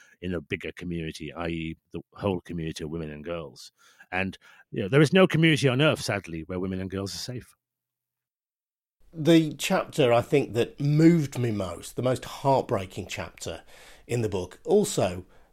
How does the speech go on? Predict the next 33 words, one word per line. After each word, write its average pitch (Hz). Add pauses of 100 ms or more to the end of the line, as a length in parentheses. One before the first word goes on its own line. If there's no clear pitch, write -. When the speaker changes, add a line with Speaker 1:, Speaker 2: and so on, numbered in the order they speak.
(240)
Speaker 2:
uplifting 135
in 120
its 110
way, 104
because 95
the 98
law 101
was 95
changed 131 (440)
as 101
a 101
result 95
of 90
this 90
case, -
was 98
that 107
of 98 (300)
Behnaz 110
Mahmood. 95
Just - (140)
talk 208
Speaker 1:
Mm. 196
Speaker 2:
us -
through 131
that -
case. - (960)
Speaker 1:
It's, -
it's -
an 214
extraordinary, 147
um, 98 (500)
case 92